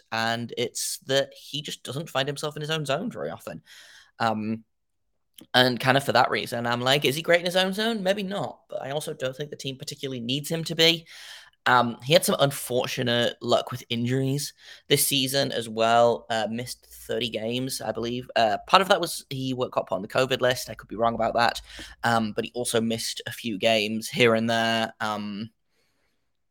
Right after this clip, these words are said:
and I think eventually missed, like, the last month or so of the season.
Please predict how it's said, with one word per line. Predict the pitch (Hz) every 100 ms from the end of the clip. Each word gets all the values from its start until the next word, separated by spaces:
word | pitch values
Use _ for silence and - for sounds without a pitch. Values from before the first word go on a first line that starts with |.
| _ _ _ _
and | 120 107
I | 117
think | 113
eventually | 113 110 113 113
missed, | 107 113 -
like, | -
the | 107
last | 113 107
month | 90 113
or | 113
so | - 95 98 -
of | 110 110
the | -
season. | - 131 131 117 117